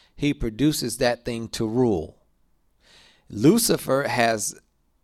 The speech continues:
authority from God to rule. That's why he calls him the god of this world and the prince and the power of this air.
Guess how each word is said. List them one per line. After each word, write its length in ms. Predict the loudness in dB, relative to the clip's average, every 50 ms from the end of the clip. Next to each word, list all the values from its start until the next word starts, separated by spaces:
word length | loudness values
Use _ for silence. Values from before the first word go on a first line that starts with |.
| _ _ _ _ _ _ _ _ _ -2
authority 680 | -2 -2 -2 0 2 4 4 6 4 4 2 0 -4
from 260 | -4 -4 -6 -10 -8
God 420 | -4 -2 0 0 0 0 -2 -4 -10 _ _ _ _ _
to 220 | -2 0 0 0
rule. 600 | 2 2 4 4 6 6 4 2 -2 -4 -10 -16 _ _ _ _ -20 _ _ 2
That's 260 | 4 4 4 4 2
why 220 | 2 2 2 2
he 120 | 2 -2 -4
calls 460 | -4 2 4 4 6 4 4 0 -4
him 240 | -6 -6 -6 -6 -6
the 120 | -8 -8
god 380 | -4 -2 0 2 4 6 6 6
of 160 | 4 2 0
this 220 | -4 -6 -6 -6
world 500 | -6 -4 -2 0 0 0 0 -2 -4 -6 -14 _ _ -20 -20 -20 _ -6
and 180 | -6 -4 -4
the 60 | -4 -4
prince 400 | -4 -2 0 0 -2 -2 -4 -8
and 140 | -6 -4
the 60 | -6 -4
power 520 | -4 -2 2 4 4 6 6 4 4 2
of 220 | 0 -4 -4 -2
this 180 | -4 -4 -4 -4
air. 300 | -4 -2 -2 -2 -4 -8